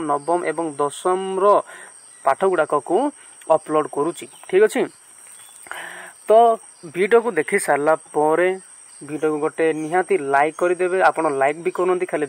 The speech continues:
ଦେଖୁଛନ୍ତି। ଆଉ ଯଦି ଚାହୁଁଛନ୍ତି ଏଇଟା ଭିଡ଼ିଓକୁ ଆପଣ ତମ ସାଙ୍ଗମାନଙ୍କ ସହିତ ମଧ୍ୟ ଭିଡ଼ିଓକୁ share କରିପାରିବେ, ଠିକ୍ ଅଛି? ଆଉ ଗୋଟେ କଥା ଯେ ଭିଡ଼ିଓକୁ ଶେଷ ପର୍ଯ୍ୟନ୍ତ ଦେଖନ୍ତୁ। ଆପଣ ହାଫ୍ ହାଫ୍ ବା ଟିକେ ଟିକେ କରିକି ଯଦି skip କରିକି ଅନ୍ୟ ଭିଡ଼ିଓକୁ ପଳେଇବେ, ତ ଆପଣଙ୍କର ପାଠ ପଢ଼ିବାର କିଛି ବି ମୂଲ୍ୟ ରହିବ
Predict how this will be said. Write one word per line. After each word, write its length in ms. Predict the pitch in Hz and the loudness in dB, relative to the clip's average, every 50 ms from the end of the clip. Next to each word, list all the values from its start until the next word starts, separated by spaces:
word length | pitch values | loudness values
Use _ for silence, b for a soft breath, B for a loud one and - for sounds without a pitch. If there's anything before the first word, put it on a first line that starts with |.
| 135 | -6
ଦେଖୁଛନ୍ତି। 420 | 143 - - 175 190 202 190 202 294 339 B B B B B B B B B - | -8 -8 -4 -4 -2 -2 -2 -4 -6 -6 B B B B B B B B B 2
ଆଉ 80 | 170 190 185 | 2 2 2
ଯଦି 180 | 185 190 175 202 185 - | 0 -2 -4 -4 0 0
ଚାହୁଁଛନ୍ତି 480 | 170 170 185 180 - 190 180 - 208 208 202 190 | 2 2 2 0 -2 -6 -6 -4 -4 -2 0 0
ଏଇଟା 160 | 170 170 165 147 | 0 0 -2 -2
ଭିଡ଼ିଓକୁ 320 | 156 170 165 180 175 - 185 180 | -6 -4 -4 -4 -2 0 0 0
ଆପଣ 240 | 170 - - 160 160 165 165 165 151 - | 0 0 0 0 0 0 0 -2 -4 -2
ତମ 100 | 151 151 160 165 - | -2 -2 -2 -4 -4
ସାଙ୍ଗମାନଙ୍କ 500 | - 156 165 180 196 202 202 202 196 - 190 156 | -4 -2 0 0 0 0 -2 -2 -4 -6 -6 -4
ସହିତ 200 | 151 139 131 - 143 139 | -4 -4 -4 -6 -6 -6
ମଧ୍ୟ 200 | 139 131 127 127 156 196 226 240 196 170 143 | -6 -6 -6 -4 -2 0 0 0 -2 -6 -12
ଭିଡ଼ିଓକୁ 340 | 147 139 135 143 135 - 214 - - - | -10 -6 -6 -6 -4 -6 -8 -8 -10 -6
share 260 | - 202 208 214 208 208 | -2 0 2 2 2 0
କରିପାରିବେ, 500 | - 143 135 135 - 131 131 143 135 135 131 - - | -4 -6 -6 -4 -6 -6 -8 -6 -8 -12 -14 -12 -6
ଠିକ୍ 140 | - 196 220 | -4 -4 -2
ଅଛି? 120 | 214 - 294 311 B B B B B B B B B B - 190 | -2 -2 -2 -4 B B B B B B B B B B 4 6
ଆଉ 100 | 208 220 226 | 6 6 6
ଗୋଟେ 140 | 226 220 208 185 | 4 0 -2 -2
କଥା 200 | 185 - - 208 214 214 196 | -2 0 2 4 4 4 4
ଯେ 80 | 226 220 202 175 | 2 0 2 0
ଭିଡ଼ିଓକୁ 380 | 180 185 180 190 185 - - 202 208 190 - - | -2 -2 -2 -2 -2 -2 -4 -4 -4 -4 -6 -8
ଶେଷ 160 | - 139 - 175 170 - | -8 -4 -4 -4 -2 -2
ପର୍ଯ୍ୟନ୍ତ 340 | 185 180 170 - 196 190 190 185 175 | -2 -4 -2 -4 -4 -2 -2 -4 -4
ଦେଖନ୍ତୁ। 300 | 175 - 185 180 175 - 180 | -4 -4 -4 -4 -2 -2 -2
ଆପଣ 220 | 151 143 - 156 156 147 - | -2 -2 -2 -4 -6 -4 -4
ହାଫ୍ 160 | 156 160 - 185 | -4 -2 0 -2
ହାଫ୍ 140 | 175 170 175 151 | -2 -2 -2 -2
ବା 80 | 160 160 - | -2 -2 -2
ଟିକେ 160 | 160 - 175 160 | -4 -8 -8 -8
ଟିକେ 180 | 175 170 - 175 165 | -8 -6 -6 -6 -6
କରିକି 180 | 165 156 156 170 165 | -6 -8 -6 -8 -8
ଯଦି 140 | 165 156 165 - | -8 -10 -12 -8
skip 240 | - - 185 180 - | -4 -4 -4 -4 -4
କରିକି 200 | 180 175 170 175 156 | -6 -4 -4 -4 -4
ଅନ୍ୟ 100 | 156 156 143 | -4 -6 -8
ଭିଡ଼ିଓକୁ 240 | 151 156 156 151 160 151 - | -8 -10 -10 -10 -8 -6 -4
ପଳେଇବେ, 300 | 156 151 156 160 165 170 160 - | -2 -2 -2 -2 -2 -4 -4 -4
ତ 20 | 147 | -4
ଆପଣଙ୍କର 320 | 135 - 151 151 143 151 139 - | -4 -4 -6 -8 -6 -8 -4 -2
ପାଠ 140 | 143 139 - 160 147 | -4 -4 -4 -6 -10
ପଢ଼ିବାର 280 | - 156 147 151 151 151 143 | -8 -6 -4 -4 -4 -4 -6
କିଛି 320 | 151 - _ _ - - 202 202 | -10 -14 _ _ -10 -8 -6 -6
ବି 60 | 202 202 170 | -4 -4 -6
ମୂଲ୍ୟ 200 | 147 139 139 139 | -6 -6 -4 -4
ରହିବ 240 | 139 139 131 139 139 | -4 -4 -6 -4 -4